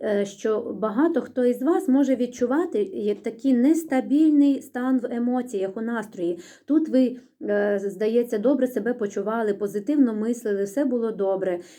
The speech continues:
І ні з того, ні з сього настрій падає, наступає відчай, напливає на вас якась тривога, велике хвилювання, навіть паніка. Потім через деякий час знову легшає. Не лякайтеся,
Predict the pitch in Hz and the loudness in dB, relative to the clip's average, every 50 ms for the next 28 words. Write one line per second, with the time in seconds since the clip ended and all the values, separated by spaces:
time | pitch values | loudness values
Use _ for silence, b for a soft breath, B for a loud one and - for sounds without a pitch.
0 | B B B - 262 269 277 269 277 277 277 - 311 302 294 294 285 285 285 - | B B B 0 2 4 6 6 4 4 0 0 0 2 4 6 4 4 4 0
1 | 320 330 269 262 247 240 240 262 262 262 - 262 269 269 - 226 220 220 220 214 | -2 0 0 2 2 2 0 -2 -2 -2 -4 -4 -4 -4 -4 -4 -4 -4 -6 -6
2 | 220 214 214 208 208 208 202 208 - 226 208 - 240 269 285 294 285 240 214 247 | -4 -4 -2 -2 -2 -4 -6 -6 -8 -10 -6 -4 -2 0 2 2 2 2 0 -2
3 | 247 247 - - 220 214 214 208 202 202 202 202 202 196 196 196 196 190 190 190 | -2 -2 -4 -6 -4 -2 0 0 0 0 -2 -2 -2 -2 -2 -4 -4 -6 -6 -4
4 | 185 208 214 208 226 254 294 285 277 254 240 226 214 233 247 247 220 202 - 226 | -2 -2 0 0 2 2 2 4 4 2 2 0 -2 -4 -4 -4 -6 -6 -6 -6
5 | 240 - - 233 226 196 208 226 240 214 214 202 196 196 B B B B B - | -6 -6 -4 -4 -2 0 0 0 0 0 -2 -4 -4 -6 B B B B B -6
6 | 190 196 208 226 262 262 269 247 254 240 233 226 226 202 208 233 262 254 233 208 | -2 0 2 4 4 2 2 0 0 0 0 0 0 0 0 2 2 2 2 2
7 | 208 208 220 202 208 202 - - - 214 226 262 277 254 247 - - 220 208 202 | 0 -2 -2 -2 -4 -6 -6 -8 -6 -2 0 2 4 4 2 2 -2 -4 -6 -6
8 | 196 196 - _ _ _ _ _ _ _ - _ _ - 233 262 269 - 254 - | -8 -10 -16 _ _ _ _ _ _ _ -20 _ _ -2 -2 -2 0 0 0 0
9 | - 226 214 220 - 220 240 240 240 202 - 196 196 196 190 214 214 208 202 214 | 0 -2 -4 -2 -2 -2 -2 -2 -4 -6 -6 -4 -4 -4 -4 -6 -6 -6 -4 -2
10 | 208 202 185 175 - - - 175 170 170 170 170 170 B B B B B B - | -2 -2 -4 -4 -6 -10 -12 -12 -10 -10 -12 -12 -16 B B B B B B 0
11 | 214 240 294 320 330 330 - 262 254 247 247 247 240 208 - - 220 208 | 2 4 4 4 4 2 0 0 0 0 -2 -4 -6 -10 -10 -12 -12 -12